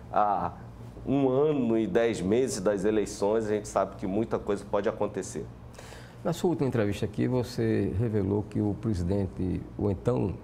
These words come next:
Speaker 2: presidente eleito Jair Bolsonaro, pretendia ampliar para cinco anos o mandato do, dos cargos executivos e provocar a coincidência de mandatos,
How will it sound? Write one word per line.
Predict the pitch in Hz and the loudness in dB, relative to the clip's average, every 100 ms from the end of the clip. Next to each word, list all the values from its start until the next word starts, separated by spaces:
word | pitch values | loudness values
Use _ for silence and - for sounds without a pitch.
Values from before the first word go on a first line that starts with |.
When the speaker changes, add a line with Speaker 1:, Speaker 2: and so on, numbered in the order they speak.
| - - - - - - - - - | -16 -16 -16 -16 -16 -18 -18 -12 -2
Speaker 2:
presidente | 104 92 104 104 | 0 2 2 2
eleito | 90 95 90 | 2 0 0
Jair | 92 95 | 0 0
Bolsonaro, | 98 92 104 98 123 120 - - - - | 0 -2 -2 0 0 -2 -6 -14 -16 -4
pretendia | 110 110 123 104 101 117 131 123 - - - | -2 0 0 2 2 2 2 0 -6 -14 -4
ampliar | 117 117 127 107 98 | -2 -2 0 2 2
para | 90 101 | 0 -2
cinco | - 120 107 | -2 -2 0
anos | 98 90 - - | 0 0 -4 -4
o | 92 | -2
mandato | 101 98 90 87 - - - | 0 0 2 0 -4 -10 -10
do, | 76 85 80 85 | -6 -4 -2 -4
dos | - | -6
cargos | - 92 87 - | -4 -2 -2 -4
executivos | 95 104 120 104 117 143 - - - - - 110 | -2 -2 -4 -2 -2 -2 -8 -16 -16 -16 -4 0
e | 120 139 156 - - - - - - | 2 2 0 -8 -16 -16 -16 -14 -2
provocar | 113 120 127 - 104 117 - - | 0 2 0 0 0 0 -2 -4
a | 98 | -2
coincidência | 101 120 104 107 107 - | 0 -2 0 -2 0 0
de | 113 | 0
mandatos, | 117 95 90 85 - | 0 2 0 -2 -8